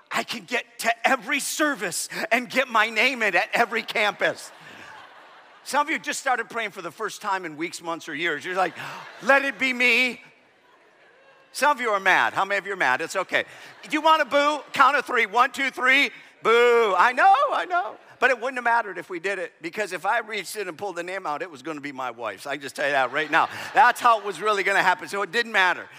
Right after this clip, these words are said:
But here's what I know goes on in our head. The moment I start talking about that, all y'all are just like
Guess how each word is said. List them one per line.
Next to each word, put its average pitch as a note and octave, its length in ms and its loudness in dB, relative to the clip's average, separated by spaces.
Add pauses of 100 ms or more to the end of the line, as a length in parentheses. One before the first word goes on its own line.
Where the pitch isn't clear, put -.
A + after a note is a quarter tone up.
(160)
But B3+ 100 0
here's F#4 200 2
what E4+ 100 2
I D4+ 100 6
know D4 160 2
goes B3 240 -2
on B3 180 4
in A3 80 -2
our F#3+ 100 2
head. G#3+ 220 0 (220)
The B3 80 -4
moment E4 340 0
I D#4 120 4
start C#4+ 280 0
talking D4 360 0
about G#3+ 280 2
that, A3+ 200 2
all D#4+ 180 4
y'all D#4 280 2
are B3+ 80 -2
just B3 200 -12
like A#3 220 0